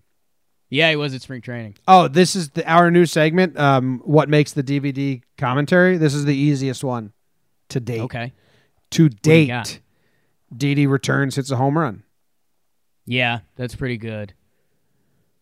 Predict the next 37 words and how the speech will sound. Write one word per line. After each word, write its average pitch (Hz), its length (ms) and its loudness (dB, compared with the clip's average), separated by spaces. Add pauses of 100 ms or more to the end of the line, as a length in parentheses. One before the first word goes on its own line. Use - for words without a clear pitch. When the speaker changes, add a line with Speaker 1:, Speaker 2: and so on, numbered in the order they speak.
Speaker 1:
Not 143 180 -4
the, 165 140 -2
not 160 240 -2
those 170 180 0
Nestor 151 360 -6
Cortez 160 520 -4
three 160 300 -4
innings, 185 340 -6
bro. 240 360 -8 (260)
Speaker 2:
No, 117 200 -12
he's 117 160 -14
not 131 200 -10
making 123 320 -12
the 120 60 -12
D 113 120 -14
V 110 80 -16
D 104 140 -16
commentary. 104 580 -18 (2000)
Speaker 1:
Um, 123 360 -8
yeah, 269 240 0
maybe, 214 320 -4
maybe 185 320 -2
you 196 140 -6
get 185 180 -2
the 190 80 -8
game-winning 175 500 -4
double 151 300 -4
by 139 160 -4
Hicks 131 360 -10
in 147 120 -10
there, 151 420 -8
just 143 280 -10
a 135 80 -10
clip 139 360 -12
in 131 80 -10
the 127 80 -12
montage. 123 720 -10